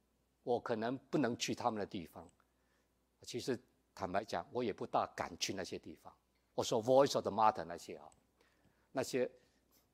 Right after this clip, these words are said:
是我的软弱，没有那么，哎呀，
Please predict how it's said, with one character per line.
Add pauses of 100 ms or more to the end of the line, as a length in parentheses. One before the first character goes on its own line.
(260)
是
我
的
软
弱， (500)
没
有
那
么，
哎
呀，